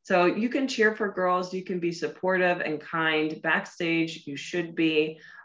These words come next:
Um, but, you know, you should want to win for yourself. And I think the other thing too is, like, there's nothing wrong with talking to other girls from different teams and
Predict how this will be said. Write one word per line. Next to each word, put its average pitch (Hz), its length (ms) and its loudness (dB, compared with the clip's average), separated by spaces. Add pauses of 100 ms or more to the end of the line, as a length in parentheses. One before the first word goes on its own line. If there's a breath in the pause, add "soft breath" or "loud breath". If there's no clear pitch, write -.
Um, 143 500 4
but, 175 380 4
you 180 80 -4
know, 156 160 -2
you 156 160 0
should 165 240 -8
want 160 280 -6
to 170 120 -10
win 143 380 -2 (100)
for 147 140 -4
yourself. 139 720 0
And 143 400 2 (280 loud breath)
I 214 80 -2
think 254 220 -2
the 233 60 4
other 208 180 2
thing 208 240 0
too 220 240 4
is, 180 220 2
like, 175 180 -6
there's 190 240 -2
nothing 208 420 -2
wrong 165 500 0
with 165 180 -6
talking 160 320 -4
to 160 120 0
other 147 200 2
girls 151 420 0 (100)
from 147 200 -4
different 156 360 0
teams 160 520 0
and 143 320 -2